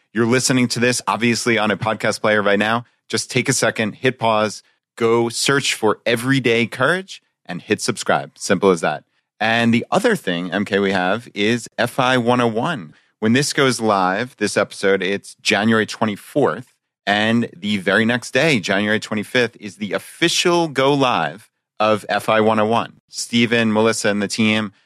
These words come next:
have been working like crazy for basically a year on this. And the day is finally here. So if you're listening to this, go to choosefi dot com slash F I one zero one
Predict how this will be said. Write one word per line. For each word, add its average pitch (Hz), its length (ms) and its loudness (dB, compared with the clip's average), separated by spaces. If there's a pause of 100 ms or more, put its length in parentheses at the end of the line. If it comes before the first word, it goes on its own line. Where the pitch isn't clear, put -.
(140)
have 101 140 -2
been 101 160 0
working 107 400 0
like 95 160 -4
crazy 101 640 0
for 98 580 0 (280)
basically 113 440 0
a 95 40 -4
year 98 560 -2 (260)
on 90 160 -2
this. 80 400 -10 (140)
And 101 340 0
the 98 80 -2
day 104 420 0
is 104 140 -4
finally 104 460 -2
here. 90 220 -2
So 98 260 0 (240)
if 101 160 -6
you're 135 180 2
listening 143 380 0
to - 100 -6
this, 82 300 -4 (280)
go 117 140 2
to 113 100 2
choosefi 139 520 0
dot 127 140 0
com 104 320 -2
slash - 280 -4 (140)
F - 260 -2
I 110 380 0
one 113 420 -2
zero 120 320 0
one 98 380 -2